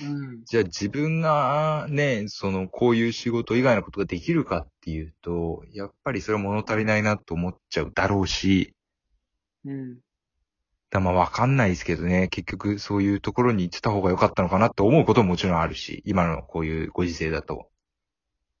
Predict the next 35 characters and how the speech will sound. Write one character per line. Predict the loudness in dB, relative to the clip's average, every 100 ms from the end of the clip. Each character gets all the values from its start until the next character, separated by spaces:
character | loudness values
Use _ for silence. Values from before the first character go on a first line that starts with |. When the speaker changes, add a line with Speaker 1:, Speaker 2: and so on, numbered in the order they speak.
| _
Speaker 1:
そ | 0 2
う |
で | 2
す | -4
ね。 | -8 -8 -2
Speaker 2:
た | 4
だ、 | 8 8 6 -2
結 | -8 -8 -4
局 | -2 0
や | 0
っ | 2
ぱ | 2
僕 | 2 -2 _ -4 -2 0 2
は | 6 8 6 2
真 | 0 0 2
面 | 2
目 |
な | 2
し-、 | 0 -2 -4
信 | -2 0 2
じ | 2
た | 2 4
い | 4 2
の | 4
は、 | 8 8 8
や |
っ | 2
ぱ |
そ | 0 0 4
う | 6
い | 6 4 4
う | 2
も | 4 4
の | 4 4 4 2 -2 -8 -20 -2
が、 | 6 8 8 2